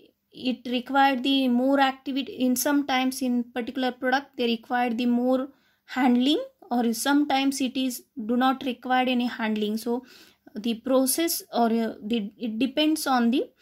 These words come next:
process of production. So which process you going to implement for your product? It may be the complete automation, it may be the manual production,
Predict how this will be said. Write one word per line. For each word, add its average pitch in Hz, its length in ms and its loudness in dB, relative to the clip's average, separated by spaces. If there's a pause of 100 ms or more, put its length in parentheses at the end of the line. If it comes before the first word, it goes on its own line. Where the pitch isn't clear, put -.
(360)
process 269 460 2
of 294 240 -2
production. 233 600 2
So 233 160 -6
which 277 340 -4
process 285 600 -4
you 269 180 2
going 247 320 2
to 294 60 -4
implement 277 600 0
for 247 220 0
your 240 280 0
product? 208 420 -2
It 247 220 -6
may 269 220 2
be 269 120 0
the 285 100 -2
complete 277 400 0
automation, 262 800 -2 (300)
it 247 180 -6
may 262 240 2
be 262 120 0
the 269 120 2
manual 254 440 2
production, 262 760 0